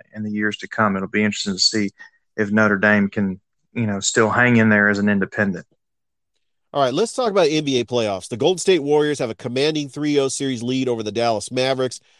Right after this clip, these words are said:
Speaker 2: Miami has a two one series lead over the Celtics. However, Jimmy Butler is questionable for tonight's game. Looking at these two conference final series, I think that Golden State is gonna play either Miami or Boston. But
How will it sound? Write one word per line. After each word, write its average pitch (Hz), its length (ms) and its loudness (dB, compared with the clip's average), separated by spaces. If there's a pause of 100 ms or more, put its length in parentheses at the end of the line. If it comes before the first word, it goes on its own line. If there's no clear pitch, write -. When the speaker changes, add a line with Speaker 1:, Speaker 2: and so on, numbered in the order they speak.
Speaker 2:
Miami 165 400 2
has 147 160 2
a 113 60 -10
two 220 240 -4
one 147 240 2
series 127 340 -4
lead 127 200 -2
over 120 200 -2
the 98 80 -8
Celtics. 143 500 0
However, 135 380 4
Jimmy 147 380 -4
Butler 147 440 2
is 127 220 -6
questionable 143 800 -2 (280)
for 156 300 4
tonight's 139 640 -2
game. 117 560 0 (160)
Looking 180 280 4
at 180 100 4
these 156 140 -2
two 160 160 2
conference 139 320 -2
final 123 240 0
series, 107 580 -4
I 139 400 6 (480)
think 151 360 4
that 127 360 0
Golden 127 320 0
State 131 540 -2
is 120 160 -6
gonna 127 180 -2
play 131 220 0
either 120 320 -4
Miami 120 440 -4
or 117 220 -2
Boston. 120 600 -2
But 123 180 2